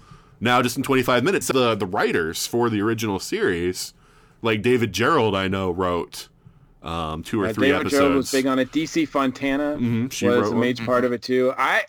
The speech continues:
Speaker 2: I actually think that some of the, like, some of the, uh, episodes, uh, I, the animated series is almost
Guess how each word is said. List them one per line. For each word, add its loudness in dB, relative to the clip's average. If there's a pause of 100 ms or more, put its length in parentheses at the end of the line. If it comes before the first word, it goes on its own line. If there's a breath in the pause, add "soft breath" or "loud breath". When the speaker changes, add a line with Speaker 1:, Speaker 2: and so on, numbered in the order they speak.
Speaker 2:
I 2
actually -4
think -2
that -6
some 0
of 2
the, -2
like, -4 (380 loud breath)
some 0
of 4
the, 2
uh, -4
episodes, 0
uh, -4 (100)
I, -6 (100)
the 0
animated 2
series 0
is -6
almost 2